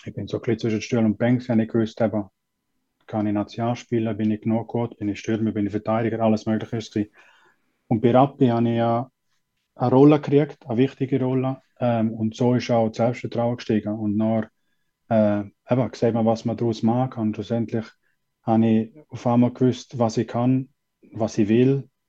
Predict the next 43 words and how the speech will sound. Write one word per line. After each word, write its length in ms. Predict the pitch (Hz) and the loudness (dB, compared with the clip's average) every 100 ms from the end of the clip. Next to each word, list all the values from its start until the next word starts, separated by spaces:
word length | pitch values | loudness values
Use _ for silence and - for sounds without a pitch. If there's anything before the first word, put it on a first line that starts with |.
| _ | _
äh, 340 | 123 117 113 113 | -4 -4 -2 -2
und 200 | 113 107 | 0 0
was 180 | 107 | 0
möglich 340 | 113 123 127 135 | 0 2 0 0
ist 300 | 135 - - | -2 -2 -8
und, 140 | 117 113 | -8 -4
und 220 | 110 107 | -2 0
haben 160 | 110 | 0
wir 80 | 104 | 2
das 180 | 107 104 | 0 0
geschafft. 460 | - 110 110 - _ _ _ _ _ | -2 -2 -2 -12 _ _ _ _ _
Und 200 | 107 101 | -6 0
dann 100 | 113 | 2
ist 200 | 113 107 | 2 0
es 60 | 117 | 0
eine, 260 | 107 107 | 0 0
eine 100 | 113 | -2
Mischung 320 | 104 120 - | -2 -2 -6
zwischen 280 | - 113 110 - | -6 -6 -6 -4
deinem 200 | 117 120 | -2 -2
Selbstvertrauen 800 | 123 113 - - 117 117 117 | -2 -4 -6 -6 -2 -2 -2
und 180 | 113 110 | -4 -4
dem 100 | 107 | -4
Vertrauen, 420 | 107 107 107 110 104 | -6 -4 -2 -2 -2
das 120 | 104 | -4
du 80 | 113 | -4
kriegst 200 | 104 - | -6 -6
vom 160 | 107 | -12
Club 240 | - 120 - | -6 -8 -8
oder 200 | - 107 | -14 -12
von 120 | 101 | -8
den 120 | 104 104 | -8 -6
Trainer. 380 | - 110 113 - _ _ _ _ - | -4 -2 -2 -4 _ _ _ _ -4
Und, 140 | 104 | -2
und 280 | 107 104 107 | 0 -2 -2
dann 160 | 104 | -4
kann 180 | 101 104 | -4 -2
alles 220 | 104 123 | 0 -2
passieren. 440 | 123 113 113 104 107 | -4 -2 -2 0 -2
Eben 200 | 110 107 | 0 0
auch 100 | 107 | 2
noch 140 | 107 | 0
im, 180 | 104 101 | -2 -6